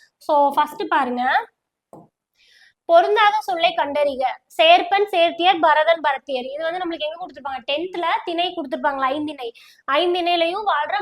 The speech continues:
மக்களை பத்தி கொடுத்திருக்காங்க. So, அந்த டேபிள்ல சேர்த்தியர்னு ஒண்ணு இருக்கா? கிடையாது. ஓகேங்களா? So, அதை படிச்சிருந்தா நம்ம அதை போட்டுடலாம். ஓகேங்களா? So, அதனால சேர்த்தியர் அப்படிங்கிறது பொருந்தாத சொல் அப்படிங்கிற வேர்டே கிடையாது. ஓகேங்களா? So, அடுத்தது பாருங்க. நம்ம வந்துட்டு அந்த அல்ல, அன்று ரெண்டுக்கான வித்தியாசம் சொல்லி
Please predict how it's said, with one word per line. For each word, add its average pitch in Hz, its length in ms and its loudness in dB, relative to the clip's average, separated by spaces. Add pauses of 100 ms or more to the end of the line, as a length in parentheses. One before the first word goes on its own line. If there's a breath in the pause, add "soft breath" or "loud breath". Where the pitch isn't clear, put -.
மக்களை 359 400 -4
பத்தி 302 220 -6
கொடுத்திருக்காங்க. 269 560 -4
So, 294 80 -2
அந்த 277 240 -6
டேபிள்ல 339 240 2 (100)
சேர்த்தியர்னு 349 540 0
ஒண்ணு 302 140 -8
இருக்கா? 294 240 -4 (380)
கிடையாது. 269 400 -2 (220)
ஓகேங்களா? 294 400 -4
So, 285 80 -4
அதை 190 240 -6
படிச்சிருந்தா 339 400 -4
நம்ம 330 160 -4
அதை - 120 -14
போட்டுடலாம். 240 400 -14 (100)
ஓகேங்களா? 277 360 -2 (360 loud breath)
So, 294 160 -2
அதனால 330 260 2 (100)
சேர்த்தியர் 330 680 2
அப்படிங்கிறது 285 500 -4
பொருந்தாத 285 500 -2
சொல் 240 160 -10
அப்படிங்கிற 285 400 -6
வேர்டே 262 320 -6
கிடையாது. 226 280 -6 (100)
ஓகேங்களா? 262 320 -4 (340 loud breath)
So, 320 160 -2
அடுத்தது 320 400 0
பாருங்க. 262 240 -2 (420 soft breath)
நம்ம 320 240 2
வந்துட்டு 392 240 6
அந்த 311 140 -2 (100)
அல்ல, 392 260 6 (280)
அன்று 339 340 -4 (140)
ரெண்டுக்கான 349 500 -2
வித்தியாசம் 320 400 -4
சொல்லி 269 160 -8